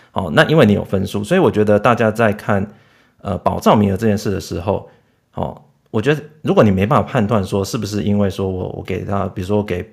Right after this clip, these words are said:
被保障的人过度优势了，对不对？他把被，可以挤，呃，有能力的挤掉，然后反而变，而且我们会，其实这会造成一种歧视，对不对？是这个人这种保障名额进来的，对不对？我们可能会对他的能力有所质疑，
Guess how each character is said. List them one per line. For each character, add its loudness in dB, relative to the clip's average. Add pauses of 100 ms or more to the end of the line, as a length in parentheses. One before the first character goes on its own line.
(160)
被 2
保 -4
障 0
的 -4
人 -4
过 -2
度 -2
优 -4
势 -8
了， -12
对 -12
不 -8
对？ -4
他 -2
把 -4 (380)
被， -4
可 -4
以 0
挤， -12
呃， -4
有 -6
能 0
力 2
的 0
挤 -10
掉， 0
然 0
后 4
反 2
而 6
变， 4
而 6
且 4
我 6
们 2
会， 2 (340)
其 2
实 0
这 6
会 8
造 4
成 4
一 4
种 2
歧 -10
视， -6
对 -8
不 -8
对？ -6 (400)
是 -4
这 0
个 8
人 6
这 6
种 4
保 -6
障 4
名 -2
额 -2
进 -2
来 -8
的， -10
对 -10
不 -6
对？ -8
我 -8
们 -4
可 -2
能 0
会 4
对 4
他 0
的 -6 (160)
能 0
力 0
有 -2
所 -6
质 -10
疑， -12